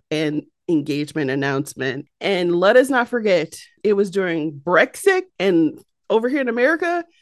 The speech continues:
that's when forty-five came into power. Everything that was originally covert was overt, <laughs> okay,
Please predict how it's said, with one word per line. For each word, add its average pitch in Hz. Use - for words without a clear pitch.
that's 214
when 214
forty-five 226
came 226
into 233
power. 170
Everything 311
that 208
was 196
originally 180
covert 269
was 185
overt, 220
<laughs> -
okay, -